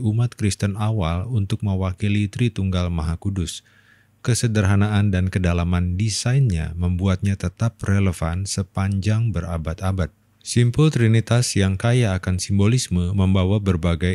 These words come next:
interpretasi yang menambah kedalaman budaya dan spiritualnya. Dalam simbolisme Kristen, simpul ini melambangkan Tritunggal Maha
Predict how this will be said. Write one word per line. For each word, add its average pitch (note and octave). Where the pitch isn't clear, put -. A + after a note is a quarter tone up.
interpretasi F#2
yang F#2+
menambah F2+
kedalaman F2+
budaya F#2
dan F#2
spiritualnya. F#2+
Dalam G#2
simbolisme A#2
Kristen, F2+
simpul C3+
ini A#2
melambangkan G2+
Tritunggal F#2
Maha E2+